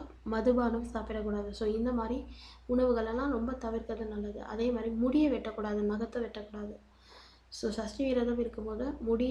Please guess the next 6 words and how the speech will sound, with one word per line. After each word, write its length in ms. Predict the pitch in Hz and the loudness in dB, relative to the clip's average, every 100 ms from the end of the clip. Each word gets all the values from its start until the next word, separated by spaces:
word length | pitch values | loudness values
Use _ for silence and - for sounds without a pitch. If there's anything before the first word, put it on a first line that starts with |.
| 262 | 2
நகங்கள்லாம் 600 | 220 220 220 214 226 233 | -2 -2 -4 -2 0 -2
வெட்டாம 460 | 208 226 214 214 285 - - | -4 -4 -4 -4 -4 -8 -14
நீங்க 220 | - 220 214 | -6 -4 -4
பார்த்துக்கணும். 560 | 214 208 208 208 208 - - - - - - - - - | -6 -8 -8 -8 -12 -12 -20 -20 -20 -20 -20 -20 -20 -14
So 120 | - | -10
ஷேவ் 340 | 208 254 285 | -4 2 4